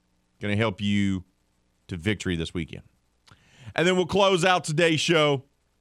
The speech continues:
with T J Jones of the State of the Saints podcast. He'll be hopping on with us. Gonna preview Saints forty-niners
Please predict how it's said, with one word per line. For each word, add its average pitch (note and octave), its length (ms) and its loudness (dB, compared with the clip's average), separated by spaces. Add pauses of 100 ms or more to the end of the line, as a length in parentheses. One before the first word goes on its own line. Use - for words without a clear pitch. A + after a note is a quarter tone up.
(1120)
with - 160 -8
T D3+ 240 -2
J G#2 360 0
Jones D2 440 -8
of D3 160 -2
the C#3+ 80 0
State F#3 340 2
of D3 80 -2
the C3 100 -2
Saints B2 400 -2
podcast. D#3 920 0 (320)
He'll C4 240 0
be E3+ 160 2
hopping D3 460 2
on C3 260 0
with B2 220 -2
us. - 400 -4 (1300)
Gonna A#2+ 140 -2
preview B2 800 0
Saints - 720 -2 (260)
forty-niners B2+ 1200 0